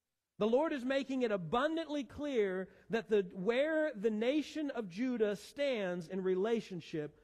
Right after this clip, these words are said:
with him. He has told them that they are a nation without shame, that they are sinful,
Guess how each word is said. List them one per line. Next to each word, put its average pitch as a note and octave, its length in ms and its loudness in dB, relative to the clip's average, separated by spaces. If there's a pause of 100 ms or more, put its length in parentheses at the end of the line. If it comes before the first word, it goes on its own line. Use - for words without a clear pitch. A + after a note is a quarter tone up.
(200)
with D#3+ 200 -2
him. D#3+ 300 -4 (1800)
He B3 120 0
has A#3+ 180 -2
told C#4 320 -2
them A#3 100 4
that A3 140 -2
they B3 100 -2
are A3 140 2
a G3 100 4 (160)
nation C#4+ 840 2
without B3+ 400 -2
shame, A3+ 460 -2
that G3+ 120 0
they A#3 140 0
are F3+ 160 -2
sinful, D4 720 -2